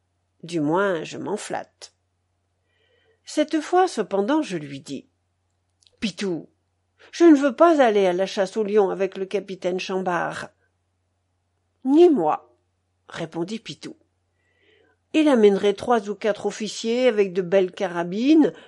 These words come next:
et beaucoup d'Arabes pour abattre le gibier. Le lion, qui est plus malin qu'on ne le croit, irait à cinquante lieues d'ici, et nous ne le reverrions plus jamais. Possible,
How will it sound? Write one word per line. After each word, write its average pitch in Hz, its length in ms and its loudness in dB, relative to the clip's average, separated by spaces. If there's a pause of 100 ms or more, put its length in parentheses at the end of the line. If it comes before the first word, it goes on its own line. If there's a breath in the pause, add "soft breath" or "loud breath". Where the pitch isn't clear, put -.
(160 loud breath)
et 214 160 6
beaucoup 208 400 -2
d'Arabes 196 560 2
pour 196 220 -6
abattre 202 320 2
le 208 120 -4
gibier. 175 680 -4 (600)
Le 175 180 -2
lion, 196 380 4
qui 185 140 -6
est 156 40 -2
plus 190 240 -8
malin 180 380 2
qu'on 156 160 -8
ne 131 120 -8
le 135 120 -12
croit, 254 440 -2 (380 loud breath)
irait 202 380 0
à 156 80 -8
cinquante 311 560 0
lieues 330 220 0
d'ici, 220 560 -8 (360)
et 208 100 4
nous 220 200 0
ne 262 120 4
le 202 140 4
reverrions 196 600 -2
plus 294 260 -2
jamais. 285 480 2 (2000)
Possible, 254 1040 -2